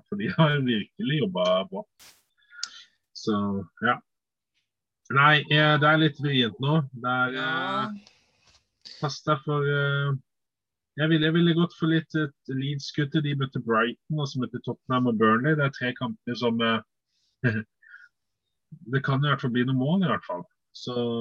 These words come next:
Speaker 1: uten å si noe stygt, og så
Speaker 2: <laughs>
Speaker 1: møter jo Tottenham, møter Sheffield United, Leeds og Wolverhampton.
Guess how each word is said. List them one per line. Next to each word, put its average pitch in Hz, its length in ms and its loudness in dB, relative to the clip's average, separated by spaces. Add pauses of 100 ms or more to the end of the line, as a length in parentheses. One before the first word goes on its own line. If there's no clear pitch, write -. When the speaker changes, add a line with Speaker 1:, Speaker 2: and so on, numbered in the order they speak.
(360)
Speaker 1:
uten 117 340 -6
å 113 60 -2
si - 180 -2
noe 110 140 0
stygt, - 460 -6
og 120 120 -2
så - 200 -6
Speaker 2:
<laughs> - 1200 -4
Speaker 1:
møter 156 320 4
jo 151 60 4
Tottenham, 208 480 2
møter 151 200 2
Sheffield 143 520 -4
United, 101 480 0 (760)
Leeds 147 460 0
og 123 140 -10
Wolverhampton. 101 640 -4